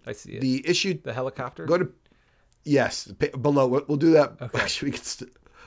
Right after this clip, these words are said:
Speaker 2: we can start with the helicopter. This is one, <laughs> this is one page. Okay?
Speaker 1: Okay.
Speaker 2: All right. You can be your friend Stiltman.
Speaker 1: Okay, all
Speaker 2: Okay?
Speaker 1: right.
Speaker 2: All right, here we
Speaker 1: <laughs>
Speaker 2: go.
Speaker 1: I can't wait
Speaker 2: Stiltman
Speaker 1: to
Speaker 2: the Mas-
Speaker 1: Stiltman's voice.
Speaker 2: All right. I'll be the Masked Marauder, okay?
Speaker 1: All right.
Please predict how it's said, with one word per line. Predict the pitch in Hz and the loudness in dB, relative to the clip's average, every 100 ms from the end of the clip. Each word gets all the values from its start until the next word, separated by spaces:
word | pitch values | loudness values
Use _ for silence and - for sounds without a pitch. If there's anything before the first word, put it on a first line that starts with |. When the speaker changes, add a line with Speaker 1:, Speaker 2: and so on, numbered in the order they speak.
| - | -14
Speaker 2:
we | |
can | - | -6
start | - 180 131 | 0 2 2
with | 120 | 0
the | |
helicopter. | 101 127 160 92 | -4 -2 -2 -2
This | 131 160 | -2 -2
is | 127 | 4
one, | 170 170 - 208 190 - | 6 6 2 -10 -12 -12
<laughs> | 165 | -4
this | 165 | -2
is | 151 | 0
one | 156 175 165 | 6 6 6
page. | 123 151 113 90 78 - - - - _ | 4 4 4 -2 -6 -12 -14 -20 -20 _
Okay? | 110 101 120 | -8 -4 2
Speaker 1:
Okay. | 120 123 76 80 - _ - _ | 2 2 -4 -6 -18 _ -20 _
Speaker 2:
All | 127 | -4
right. | 113 | -4
You | 113 185 | -2 0
can | 226 208 | 0 2
be | 202 175 147 | 2 2 2
your | 143 | 2
friend | - 147 131 | 2 2 2
Stiltman. | 117 - 120 120 160 | -2 -4 -4 0 0
Speaker 1:
Okay, | 160 123 | 0 -2
all | 110 | -2
Speaker 2:
Okay? | 175 | 0
Speaker 1:
right. | 123 151 - - - - - - _ - - 320 _ | 0 0 -6 -18 -20 -20 -20 -20 _ -12 -10 -14 _
Speaker 2:
All | - - | -12 -8
right, | 104 | -2
here | 117 | 2
we | 139 | 4
Speaker 1:
<laughs> | |
Speaker 2:
go. | 113 | 4
Speaker 1:
I | 92 | -2
can't | - 165 | -2 2
wait | 190 | 4
Speaker 2:
Stiltman | 208 196 | 6 4
Speaker 1:
to | |
Speaker 2:
the | 156 | 4
Mas- | 143 143 | 2 2
Speaker 1:
Stiltman's | 110 104 98 | -2 -12 -12
voice. | 120 - - _ - - - _ - | -12 -12 -14 _ -20 -20 -20 _ -10
Speaker 2:
All | 110 | -6
right. | 95 90 - _ _ 139 | -4 -6 -12 _ _ 0
I'll | 143 | 4
be | 170 | 4
the | 160 | 4
Masked | 147 135 | 2 0
Marauder, | 120 113 98 80 80 | -2 -2 -2 -4 -8
okay? | 98 95 120 | -6 -6 -6
Speaker 1:
All | 107 | 0
right. | 151 113 | 0 0